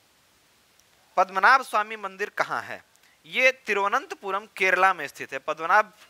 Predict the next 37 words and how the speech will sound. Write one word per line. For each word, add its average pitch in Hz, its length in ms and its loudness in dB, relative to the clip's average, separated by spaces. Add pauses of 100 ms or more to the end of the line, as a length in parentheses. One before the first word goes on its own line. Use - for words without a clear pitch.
(120)
स्वामी 170 340 -8 (280)
मंदिर 165 280 -6
जो 139 120 -6
है 160 200 2 (280)
यह 180 160 2
प्रसिद्ध 208 420 -8
हिंदू 196 440 -8 (160)
मंदिर 135 300 -8
है 160 140 -2 (520)
और 156 160 2
ये 190 80 0
चेर 254 480 6
स्टाइल 180 400 2 (120)
और 160 140 2
द्रविड़ 185 340 2
स्थापत्य 165 580 -6
कला 139 260 2
में 185 140 -4 (460)
बना 160 220 -2
हुआ 120 200 -4
है। 104 120 -8 (340)
दिलवाड़ा 190 460 4
जैन 196 260 -2
मंदिर, 196 300 -10
इसके 190 200 -10
बारे 180 240 0
में 180 60 -12
मैंने 180 160 -6
अभी 175 140 -6
भी 175 160 -8
बता 180 260 2
दिया 180 280 -2 (320)
ये 151 80 -8
कहाँ 165 240 -4
पे 165 160 -12
स्थित - 260 -12
है। 190 100 -6